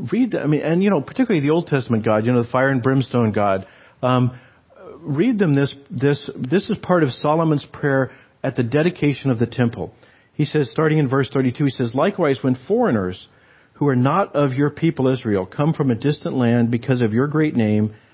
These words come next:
your mighty hand, and your outstretched arm, and when they come and pray toward this house, may you hear from heaven, your dwelling place, and do whatever the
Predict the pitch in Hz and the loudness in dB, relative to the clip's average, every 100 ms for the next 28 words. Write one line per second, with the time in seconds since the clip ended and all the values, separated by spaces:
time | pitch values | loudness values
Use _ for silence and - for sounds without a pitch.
0 | _ - 113 107 127 165 135 127 123 117 | _ -6 0 2 4 2 2 2 2 2
1 | 110 117 123 - 120 - 113 110 - - | 2 0 -2 -2 -4 -2 -4 -4 -6 -20
2 | - - 117 123 196 214 214 156 147 127 | -20 -6 -2 0 0 -2 0 0 0 -2
3 | - 156 165 151 135 135 - 123 104 104 | -2 -2 0 -2 0 -2 -2 -2 0 -2
4 | - - - _ - 127 170 214 214 143 | -8 -20 -20 _ -4 0 2 2 0 2
5 | 160 160 147 117 131 127 113 101 - _ | 0 0 0 0 2 2 2 0 -4 _
6 | _ _ _ _ _ - 123 135 135 135 | _ _ _ _ _ -4 -2 0 0 2
7 | 123 - 107 104 - 113 107 151 214 175 | 0 0 -2 -2 -4 -2 0 0 2 2
8 | 143 139 127 | 0 0 -2